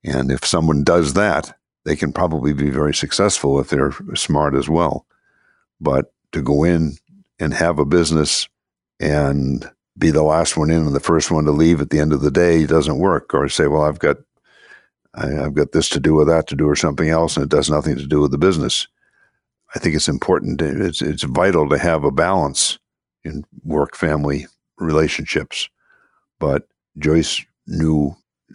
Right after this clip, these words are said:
ahead of time going in that the business would be important and it wouldn't be a forty-hour week. And we would work things through, and we did. And she's been great for fifty, almost fifty-three years. And now we do spend some time together.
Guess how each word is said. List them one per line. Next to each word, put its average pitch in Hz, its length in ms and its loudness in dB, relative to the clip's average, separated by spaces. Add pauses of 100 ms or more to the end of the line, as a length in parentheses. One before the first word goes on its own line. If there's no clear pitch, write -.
ahead 76 240 0
of 73 100 0
time 76 300 -2
going 71 320 0
in 78 200 0
that 73 120 -2 (200)
the 65 60 -12
business 76 400 0
would 76 140 0
be 78 140 0
important 76 460 -2
and 78 120 -2
it 69 100 -4
wouldn't 73 300 -2
be 73 120 2
a 78 40 2
forty-hour 69 560 0
week. 95 380 0 (960)
And 69 720 -2
we 71 120 0
would 73 320 0
work 71 220 0
things 78 300 0
through, 85 240 4
and 85 100 4
we 73 100 4
did. 82 240 2
And 69 300 0 (680)
she's 67 240 -6
been 71 180 -2
great 78 300 2
for - 100 -4
fifty, 78 560 0 (340)
almost 76 320 -2
fifty-three 82 540 0
years. 90 460 2 (800)
And 73 420 -2
now 76 200 2
we 82 140 2
do 95 180 4
spend 76 300 0
some 71 160 -2
time 73 280 -2
together. 76 460 0